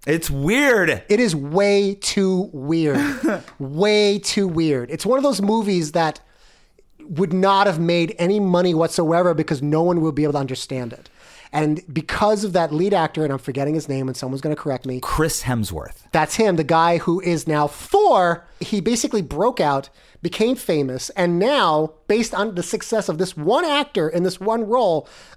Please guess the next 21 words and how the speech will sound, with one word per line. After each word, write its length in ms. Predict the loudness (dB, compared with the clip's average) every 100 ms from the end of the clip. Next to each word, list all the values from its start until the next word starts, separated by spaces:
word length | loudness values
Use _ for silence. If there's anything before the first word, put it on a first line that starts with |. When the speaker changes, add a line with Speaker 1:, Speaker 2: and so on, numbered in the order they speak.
| -2
Speaker 2:
and 160 | 0
I, 120 | 0
you 180 | 0 0
know, 80 | 0
I 200 | 0 -4 -4
hope 220 | -4 -2
I'm 100 | -2
not 140 | -4
spoiling 400 | -6 -2 0 0
anything, 340 | -4 -6 -8 -6
but 140 | -6
a 40 |
lot 640 | -6 -4 0 0 2 2 0
of 80 | 2
them 180 | 0 2
die, 340 | 4 4 4
and 160 | 2 0
he 80 |
dies 300 | 0 0 0
halfway 340 | 0 -2 0 -2
through, 400 | 0 0 0